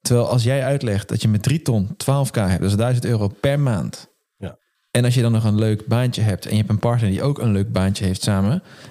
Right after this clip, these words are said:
Speaker 1: en je hebt drieduizend euro in de maand.
Speaker 2: Ja.
Speaker 1: Ja, dat is, dat is echt prima. Als
Speaker 2: Ja,
Speaker 1: je
Speaker 2: als het
Speaker 1: dus
Speaker 2: netto,
Speaker 1: maar
Speaker 2: als je het netto hebt, dan zit
Speaker 1: als je,
Speaker 2: je,
Speaker 1: sorry, als je het netto
Speaker 2: dan
Speaker 1: hebt.
Speaker 2: zit je
Speaker 1: Ja.
Speaker 2: al ver boven modaal.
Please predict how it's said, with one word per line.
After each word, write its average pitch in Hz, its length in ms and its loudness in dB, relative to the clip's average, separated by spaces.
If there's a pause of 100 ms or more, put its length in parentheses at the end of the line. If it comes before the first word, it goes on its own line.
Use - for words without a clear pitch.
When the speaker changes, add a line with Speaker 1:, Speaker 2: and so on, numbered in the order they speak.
Speaker 1:
en - 80 0
je 110 60 4
hebt 117 140 2
drieduizend 117 400 0
euro 98 440 0 (300)
in 127 120 2
de 110 60 2
maand. 110 480 0 (640)
Speaker 2:
Ja. - 280 -14
Speaker 1:
Ja, 110 360 -2
dat 139 180 2
is, 147 120 0 (200)
dat 139 360 0
is 151 140 0 (120)
echt - 420 -2 (1200)
prima. 143 460 2 (460)
Als 175 240 0
Speaker 2:
Ja, 160 80 2
Speaker 1:
je 143 60 2
Speaker 2:
als 131 80 -2
het 135 100 2
Speaker 1:
dus - 80 0
Speaker 2:
netto, 147 160 -2
Speaker 1:
maar 120 140 -2
Speaker 2:
als 127 160 -6
je 143 60 -6
het 139 100 -6
netto 190 200 -2
hebt, 104 140 0
dan 123 100 2
zit 117 100 2
Speaker 1:
als 143 80 4
je, 139 60 -2
Speaker 2:
je, 143 60 0
Speaker 1:
sorry, 131 200 2
als - 80 2
je - 60 0
het 127 100 2
netto 123 160 0
Speaker 2:
dan 101 100 2
Speaker 1:
hebt. 85 100 -4
Speaker 2:
zit 160 220 -10
je 170 60 -6
Speaker 1:
Ja. 131 100 2
Speaker 2:
al - 500 -6
ver 180 320 0
boven 160 260 0
modaal. 151 420 -2